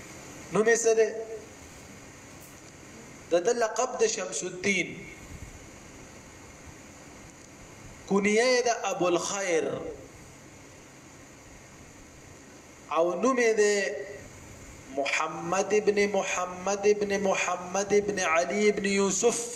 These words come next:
محمد، محمد ابن محمد ابن محمد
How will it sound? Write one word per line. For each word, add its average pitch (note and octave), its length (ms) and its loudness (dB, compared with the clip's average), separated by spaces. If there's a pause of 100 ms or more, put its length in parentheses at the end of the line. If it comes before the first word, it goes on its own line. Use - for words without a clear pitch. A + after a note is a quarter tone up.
(2000)
محمد، F3+ 680 -2 (1400)
محمد F#3 640 0
ابن F#3+ 360 0
محمد F3+ 640 0
ابن G3+ 480 0 (460)
محمد D#3+ 680 -2